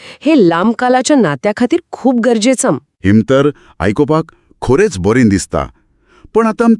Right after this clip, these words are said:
Speaker 2: त्या मुद्द्याचेर येवया, जाकेर ते खूब जोर दितात म्हणून दिसतम. ते आपलो कसलोच काम आउटसोर्स करूनांत वा ऑफशोर रिसोर्सेस वापरानांत. सगळं काम भारतांतूच.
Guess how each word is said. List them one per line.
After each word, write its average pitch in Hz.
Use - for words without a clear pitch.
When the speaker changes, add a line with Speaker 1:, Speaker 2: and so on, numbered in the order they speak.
Speaker 2:
त्या 151
मुद्द्याचेर 156
येवया, 92
जाकेर 143
ते 185
खूब 175
जोर 135
दितात 131
म्हणून 107
दिसतम. 85
ते 117
आपलो 123
कसलोच 120
काम 127
आउटसोर्स 113
करूनांत 104
वा 135
ऑफशोर 147
रिसोर्सेस 139
वापरानांत. 95
सगळं 190
काम 156
भारतांतूच. 80